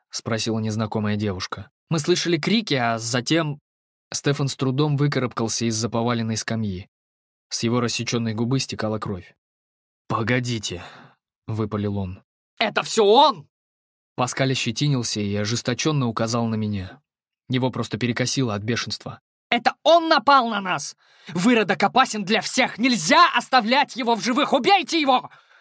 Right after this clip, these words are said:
Я замер. Вошедшие протекторы неуверенно переглянулись, и только одна Сара решительно двинулась в мою сторону,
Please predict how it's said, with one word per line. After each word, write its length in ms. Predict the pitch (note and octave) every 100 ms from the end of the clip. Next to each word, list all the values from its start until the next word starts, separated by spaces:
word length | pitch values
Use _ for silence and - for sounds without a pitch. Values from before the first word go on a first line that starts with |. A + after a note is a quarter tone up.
| _ _ _ _ _ _
Я 240 | B2 A#2+
замер. 460 | A#2+ A#2 G2 F#2+ - _ _ _ _ _ _
Вошедшие 540 | A2+ A2 - D3 C#3+
протекторы 560 | B2+ C3+ C3 E3+ - B2
неуверенно 640 | A#2+ A#2 A2+ C3 C3+ B2
переглянулись, 840 | A#2 A2+ A#2 A#2+ D#3 D3 A2 -
и 120 | G2+ G2
только 420 | - B2+ A#2+ B2
одна 220 | B2+ C#3
Сара 420 | C#3 D#3 D3+ A#2
решительно 540 | G#2 G#2 C#3+ C#3 A#2 G#2
двинулась 460 | A2+ B2 A2 G2+
в 40 | -
мою 200 | A2 G#2+
сторону, 520 | - C3+ A2+ F#2+